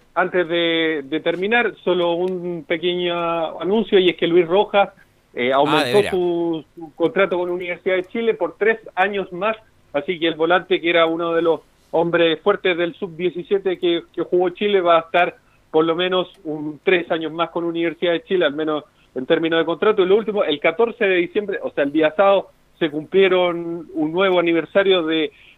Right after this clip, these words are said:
Speaker 1: de que Universidad de Chile ganara la Copa Sudamericana con dos goles de Eduardo Vargas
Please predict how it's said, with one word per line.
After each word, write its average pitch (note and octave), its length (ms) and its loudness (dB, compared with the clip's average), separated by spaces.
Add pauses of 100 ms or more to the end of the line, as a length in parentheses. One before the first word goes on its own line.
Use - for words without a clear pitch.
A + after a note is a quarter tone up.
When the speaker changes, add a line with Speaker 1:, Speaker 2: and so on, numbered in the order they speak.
(100)
Speaker 1:
de D3 260 0
que D#3+ 120 0
Universidad E3 460 0
de E3+ 100 -2
Chile F#3+ 220 0
ganara E3+ 360 4
la D#3+ 220 2
Copa E3 580 4 (460)
Sudamericana D#3 680 2
con D#3+ 400 -8
dos F3 160 0
goles E3 340 -2
de D#3+ 60 -6
Eduardo D#3+ 320 0
Vargas F#3+ 560 0